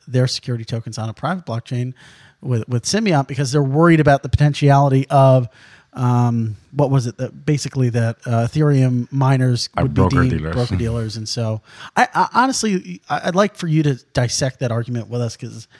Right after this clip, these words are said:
Speaker 1: maybe Mateo's familiar. I'm not a thousand percent
Speaker 2: I can, I
Speaker 1: clear
Speaker 2: can
Speaker 1: on it,
Speaker 2: explain
Speaker 1: but
Speaker 2: it.
Speaker 1: yeah. So,
Speaker 2: So
Speaker 1: we, yeah, explain what their argument might be, and then we can sort of
Speaker 2: So,
Speaker 1: get
Speaker 2: so
Speaker 1: to the,
Speaker 2: first,
Speaker 1: the lit-,
Speaker 2: before we go into the
Speaker 1: validity of it.
Speaker 2: argument, uh, we can then debate, if you want,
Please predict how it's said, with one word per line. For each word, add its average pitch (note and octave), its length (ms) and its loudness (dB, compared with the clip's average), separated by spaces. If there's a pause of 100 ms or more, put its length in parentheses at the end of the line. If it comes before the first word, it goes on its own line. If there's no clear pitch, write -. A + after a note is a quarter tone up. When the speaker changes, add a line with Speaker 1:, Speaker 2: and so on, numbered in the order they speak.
(240)
Speaker 1:
maybe E3+ 220 4
Mateo's C#3+ 420 4
familiar. B2 340 2
I'm D3+ 200 2
not D3+ 280 4
a - 160 -12
thousand A#2+ 600 -4
percent A#2 260 2
Speaker 2:
I B2 40 -4
can, G#2+ 120 4
I F2 140 4
Speaker 1:
clear C#3+ 100 2
Speaker 2:
can - 20 4
Speaker 1:
on E3 120 2
it, - 40 0
Speaker 2:
explain F2+ 160 0
Speaker 1:
but E2 160 0
Speaker 2:
it. - 60 -18 (360)
Speaker 1:
yeah. D3+ 240 2
So, D3 460 0 (420)
Speaker 2:
So B2+ 180 2
Speaker 1:
we, F#2+ 240 2
yeah, D#3 380 -2
explain F#3+ 500 0 (480)
what D#3 260 -2
their C#3 140 -2
argument F3+ 380 -2
might F#3 200 -2
be, G3+ 300 -4
and C3+ 200 -10
then A#2 340 -6 (200)
we B2 80 -10
can - 140 -12
sort A#2+ 140 -12
of - 20 -6
Speaker 2:
So, C3 80 0
Speaker 1:
get A#2 80 -2
Speaker 2:
so A2+ 100 4
Speaker 1:
to A#2+ 140 -8
the, A#2 100 -10
Speaker 2:
first, C3 260 2
Speaker 1:
the C#3+ 100 0
lit-, C#3+ 160 -4
Speaker 2:
before G#2+ 260 4
we A#2+ 60 6
go B2 100 6
into A#2 180 6
the F2+ 100 4
Speaker 1:
validity - 0 -
of G2 40 6
it. - 0 -
Speaker 2:
argument, E2+ 480 2
uh, D#2+ 140 -16
we F2+ 120 -2
can F#2 200 4
then F#2+ 500 2
debate, F2+ 460 0
if D#2+ 100 -8
you E2+ 80 0
want, F2 300 2